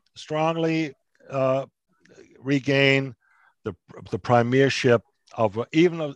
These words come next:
it's a small state, that is good news for a party that has not seen too many, uh, uh, electoral victories in recent years. Well, they have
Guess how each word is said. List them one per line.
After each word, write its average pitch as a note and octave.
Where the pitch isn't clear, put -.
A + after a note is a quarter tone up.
it's D3+
a C3
small A#2
state, F#2+
that C#3
is A#2+
good C#3
news A#2
for A2+
a G2
party B2
that G#2+
has B2
not F3+
seen D3
too C#3
many, B2
uh, A#2
uh, A2
electoral A2
victories G#2+
in G2
recent A2
years. C#3+
Well, B2
they G2+
have F#2+